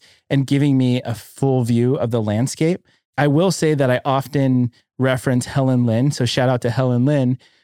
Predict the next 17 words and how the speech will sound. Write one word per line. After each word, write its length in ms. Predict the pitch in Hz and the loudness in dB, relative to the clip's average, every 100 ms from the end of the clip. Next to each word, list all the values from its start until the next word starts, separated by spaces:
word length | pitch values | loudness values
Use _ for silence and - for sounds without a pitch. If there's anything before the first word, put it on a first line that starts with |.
| - | -6
because 420 | 147 151 131 - - _ | -2 0 0 -4 -12 _
at 160 | 139 160 | -4 -2
I 140 | 151 151 | 0 2
D 120 | 135 | 2
Media, 360 | 117 135 123 87 | 2 0 -2 -4
she 200 | - 151 | -2 0
was 160 | 151 | 0
phenomenal 960 | - 139 127 117 120 127 113 104 101 - _ _ - | -2 0 2 2 2 0 0 -2 -4 -8 _ _ -2
in 160 | 127 | -2
spending 460 | - - 139 143 135 | -2 -2 2 2 2
the 100 | 117 | -2
time 360 | - 135 135 | -2 0 2
and 80 | 131 | 2
the 120 | 117 - | -2 -4
effort 360 | 123 - 120 | -6 -4 -6
with 260 | 113 117 - | -2 -4 0
me 260 | 151 175 | 0 0